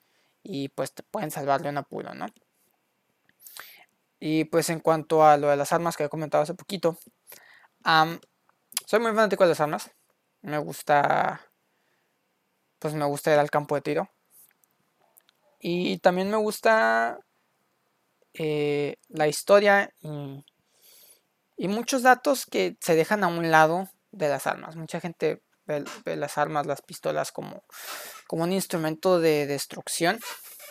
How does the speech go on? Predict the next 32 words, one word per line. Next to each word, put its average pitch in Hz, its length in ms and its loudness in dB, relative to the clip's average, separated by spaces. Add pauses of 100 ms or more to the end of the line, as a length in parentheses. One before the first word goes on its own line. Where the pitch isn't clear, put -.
(1040)
Am, 143 360 0 (580)
yo 170 160 2
creo 180 200 6
que 190 80 0
dependiendo 160 540 2
de 170 80 6
las 147 180 -4
manos 151 300 -6
en 156 120 -10
quien 143 180 -12
esté, 156 480 -2
se - 120 -16
puede 147 200 0
convertir 156 400 -6
en 139 80 -10
muchas 160 340 -10
cosas. - 400 -6 (1500)
Pero 202 200 10
pues 208 140 -2
también 202 400 -2 (100)
antes 156 360 0
de 151 100 -2
llegar 139 240 0
a 143 80 2
ese 143 140 -6
punto 156 560 -10
hay 139 240 -2
toda 139 380 -6
una 139 200 -8
historia, 135 640 -6 (160)
su - 180 -20
creación, 156 1040 -2